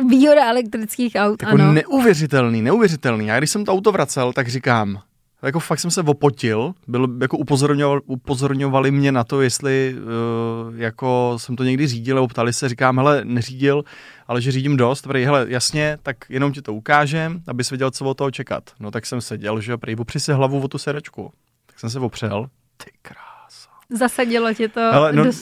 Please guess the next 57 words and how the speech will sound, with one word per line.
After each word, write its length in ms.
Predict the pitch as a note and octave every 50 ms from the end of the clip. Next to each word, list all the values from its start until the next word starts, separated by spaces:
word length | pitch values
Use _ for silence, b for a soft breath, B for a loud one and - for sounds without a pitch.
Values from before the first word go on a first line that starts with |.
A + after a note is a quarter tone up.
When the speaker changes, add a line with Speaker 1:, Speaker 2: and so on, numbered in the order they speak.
| - -
Speaker 2:
já 160 | D3 D3+ E3
byl 140 | F#3 G3+ F3+
Speaker 1:
sedačky. 180 | F3 - -
Speaker 2:
zasazenej 420 | E3+ D#3 D3 D3 C#3 C3+ C3+ D3+ -
a 40 | -
úplně 180 | C#3+ C#3+ E3
jsem 140 | D#3 - D#3+
se 100 | D#3+ F3+
vsublimoval 680 | - - - G3 E3 F3+ G3+ F#3+ F3 D3 B2+ B2 B2 B2+
normálně 280 | C3+ C3+ C#3 C#3+ D3
do 100 | C#3+ C#3+
to-, 100 | C#3+ -
do 120 | C#3+ C3+ C#3
to-, 180 | - D#3+ D#3+
do 100 | - C#3+
toho 180 | C#3 D#3+ E3+ F3+
opiradla. 680 | - A#3 A#3 - D3 C3+ B2 A2+ G#2 G#2+ G#2 G#2+ C#3+ F#3 B B B B B B
Speaker 1:
<laughs> 340 | _ _ _ _ - -
Speaker 2:
Fakt 200 | - - D#3 C#3+ C#3
žaludek 400 | C3+ D3 D3 D#3 D#3+ F3 F3 -
i 80 | - D#3
hned 180 | D#3 D#3+ E3+
v 60 | - -
krku 440 | - C#3 A#2+ - A#2+ A#2+ - -
a 360 | B2 B2 A#2+ B2 A#2+ A#2+ A#2+ -
jako 220 | - A#2+ - D#3+ D3
já 100 | C#3+ C3+
jsem 200 | - E3+ D#3+ C#3+
v 60 | -
silnější 480 | - D3 C#3+ C#3+ D3+ D3 C#3 - - D3
věci 320 | C3 C3 A#2+ - - C#3+
nikde 300 | C#3+ C#3 C3 C3+ C#3+ C#3
nejel, 260 | B2+ A#2+ B2 B2+ C3+
tak 140 | - D3 -
pak 140 | - C#3+ C#3
mi 80 | E3
to 100 | E3+ F3
půjčili, 360 | C3+ B2 A2 - - D3 D#3 D3+
tak 140 | - A#2+
jsem, 120 | - C3+ B2
jsem 160 | - B2+ B2+
si 60 | -
to 100 | - C#3
ošahal 380 | A2+ A2+ - - C3 C3 C3 B2+
nejdřív, 380 | C3 C3+ B2 A#2 C3+ C#3 -
no 80 | - B2+
a 40 | B2+
pak 180 | A#2+ B2+ -
už, 100 | C#3+ B2+
když 120 | A#2+ B2 -
si 100 | - B2
to 120 | - C#3
ošáhneš, 640 | C3 A2 - - A#2 A2 A2 G#2+ G#2+ A#2 B2+ - B B B B B B B B B
tak 140 | B - A2+
to 100 | C#3+ C3
zkoušíš, 480 | - - C3+ C3+ - - G#2 - -
no. 140 | - G2 G#2